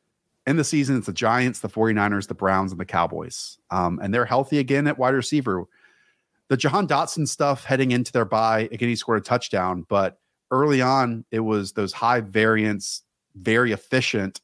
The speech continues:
on smaller opportunities to score those touchdowns. And I'm assuming his expected fantasy points does not even come close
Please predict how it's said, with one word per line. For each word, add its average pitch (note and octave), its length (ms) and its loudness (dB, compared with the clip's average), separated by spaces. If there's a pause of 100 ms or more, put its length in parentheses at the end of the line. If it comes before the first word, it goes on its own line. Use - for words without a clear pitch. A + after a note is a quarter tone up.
(100)
on G2+ 360 -2
smaller A#2 480 0
opportunities A#2 420 0
to G2 60 -4
score G2 220 -2
those F2 420 -2 (140)
touchdowns. E2+ 600 -4
And F#2+ 300 -4 (380)
I'm A2 280 0
assuming G#2 640 -2 (280)
his G2 520 0 (200)
expected - 840 -4
fantasy G2+ 320 -2
points G2 400 -2
does F#2+ 220 -2
not G2+ 240 0
even G2 240 -2
come G2+ 200 -4
close F#2 600 0